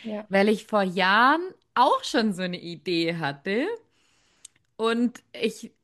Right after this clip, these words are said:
Speaker 2: einfach wie so Ideen durch den Kosmos schwirren, gell? Ich hab das auch mal gelesen und dann, dann müssen wir die so pflücken oder es kommt,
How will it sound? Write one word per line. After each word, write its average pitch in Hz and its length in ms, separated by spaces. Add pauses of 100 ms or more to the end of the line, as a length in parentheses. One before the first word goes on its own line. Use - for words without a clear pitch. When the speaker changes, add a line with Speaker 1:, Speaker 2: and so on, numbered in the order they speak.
(380)
Speaker 2:
einfach 226 320
wie 220 160
so 190 120
Ideen 214 600
durch 185 220
den 170 180
Kosmos 185 600
schwirren, 156 480
gell? 165 180
Ich 180 120
hab 175 120
das 175 160
auch 175 160
mal 175 240
gelesen 170 760 (340)
und 175 140
dann, 170 280
dann 170 180
müssen 190 300
wir 160 100
die 170 140
so 160 140
pflücken 202 640
oder 170 320
es - 140
kommt, 185 220